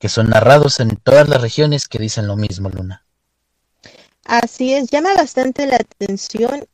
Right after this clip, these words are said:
Speaker 2: el hecho de que son criaturas distintas, seres diferentes que están en regiones, pues, muy separadas la una de la otra.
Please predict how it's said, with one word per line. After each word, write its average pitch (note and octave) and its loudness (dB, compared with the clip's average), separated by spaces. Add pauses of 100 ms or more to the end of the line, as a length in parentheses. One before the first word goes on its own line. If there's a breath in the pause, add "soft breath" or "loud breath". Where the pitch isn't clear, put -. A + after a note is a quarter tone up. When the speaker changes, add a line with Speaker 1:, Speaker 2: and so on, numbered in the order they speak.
Speaker 2:
el G#3+ -4
hecho G#3 0
de B3 2
que G3+ -4
son A3 -4
criaturas A3 2
distintas, A#3 -4
seres A3+ 2 (560 soft breath)
diferentes A3 0
que G#3 -4
están G#3 -2
en G#3+ -2
regiones, G3+ -6
pues, G3+ -4
muy A3+ 2
separadas A#3+ 2
la G3+ -2
una G#3 -2
de A3 -4
la F#3+ 0
otra. G#3 -2